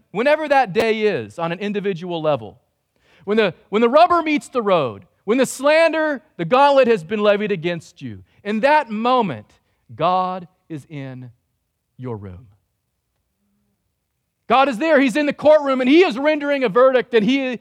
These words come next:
shows no partiality. And the verdict he renders has eternal consequence attached to it. So be careful. See, be careful how you render a judge, a verdict when the judge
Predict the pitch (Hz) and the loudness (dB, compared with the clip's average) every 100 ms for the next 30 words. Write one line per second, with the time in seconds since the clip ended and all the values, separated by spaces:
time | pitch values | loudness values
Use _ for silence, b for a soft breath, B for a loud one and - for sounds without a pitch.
0 | b - 240 226 214 - 196 180 196 180 | b -6 -2 0 0 -2 -8 -6 -4 -4
1 | - 175 156 156 139 147 131 b b 185 | -4 -4 -2 -2 -4 -10 -14 b b -2
2 | 190 185 b b 175 139 233 247 233 226 | -2 -4 b b -6 0 0 0 -4 -10
3 | 196 208 208 202 180 170 147 165 - - | -6 -6 -4 -4 -4 -8 -10 -16 -20 -18
4 | 202 202 202 196 - _ _ - 226 254 | -12 -10 -10 -12 -16 _ _ -16 -12 -12
5 | - 143 _ - 82 _ _ _ _ - | -14 -20 _ -20 -20 _ _ _ _ -20
6 | - 110 98 _ _ 92 90 _ _ _ | -20 -20 -20 _ _ -20 _ _ _ _
7 | _ _ _ _ _ 135 131 - 233 254 | _ _ _ _ _ -12 -12 -4 -2 -2
8 | - 233 117 _ _ _ _ _ 131 127 | -4 -8 -8 _ _ _ _ _ -16 -16
9 | 117 190 262 269 240 139 95 _ _ 131 | -10 0 0 0 -6 -8 -10 _ _ -12
10 | 135 139 147 175 156 143 127 208 208 151 | -10 -8 -6 -8 -6 -6 -4 -4 -4 -8
11 | 131 135 247 185 _ _ _ _ _ - | -8 -2 -2 -2 _ _ _ _ _ -18
12 | 123 113 196 202 117 104 - | -14 -4 -2 -2 -4 -14 -20